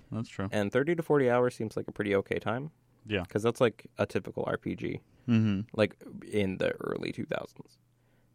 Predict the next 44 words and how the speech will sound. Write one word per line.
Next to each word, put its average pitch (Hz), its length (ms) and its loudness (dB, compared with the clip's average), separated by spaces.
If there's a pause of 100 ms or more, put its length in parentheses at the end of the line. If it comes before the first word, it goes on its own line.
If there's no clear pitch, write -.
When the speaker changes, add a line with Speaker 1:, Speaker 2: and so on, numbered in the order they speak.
Speaker 2:
Now 104 360 4
it's - 260 -8
like, - 320 -10 (360)
if - 220 -4
your - 180 -4
R 85 100 2
P 82 120 -6
G - 100 -8
is - 140 -10
not - 160 -6
a - 40 -4
hundred 104 280 -6
and - 60 -10
twenty 69 240 -8
hours - 280 -12
long, - 340 -8
then 95 100 -8
you're - 100 -10
not - 160 -10
doing 131 260 4
it 95 120 -6
right, - 340 0
but - 160 -4 (600)
Speaker 1:
Right. 107 240 -6 (800)
Speaker 2:
<sighs> - 640 -12
Yeah. 110 200 -2 (360)
Thirty, 196 260 4
that's, - 520 0
yeah, 156 240 4 (120)
you 143 80 0
know, 110 200 -2 (420)
that's - 180 2
enough 135 200 2
time 101 380 2
to - 120 -10
really - 400 -2 (220)
sink - 380 -8
into 95 320 -4
the - 100 -4
world 104 300 -2
of 101 120 -8
the - 80 -6
game, 107 440 -2 (200)
obviously, 110 580 -2